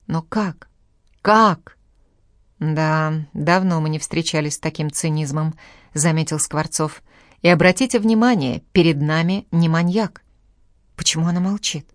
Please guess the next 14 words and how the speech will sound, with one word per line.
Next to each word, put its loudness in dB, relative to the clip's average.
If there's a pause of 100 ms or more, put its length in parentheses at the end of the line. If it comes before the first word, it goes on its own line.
(460)
Почему 4
не 4
звонит?» 2 (500)
Лариса 0
в -2
отчаянии -2
ломала -4
руки. -12 (720)
Звонок 0
мобильного 0 (420)
прозвучал -2
зловеще. -8 (720)
Все -4
вздрогнули. -2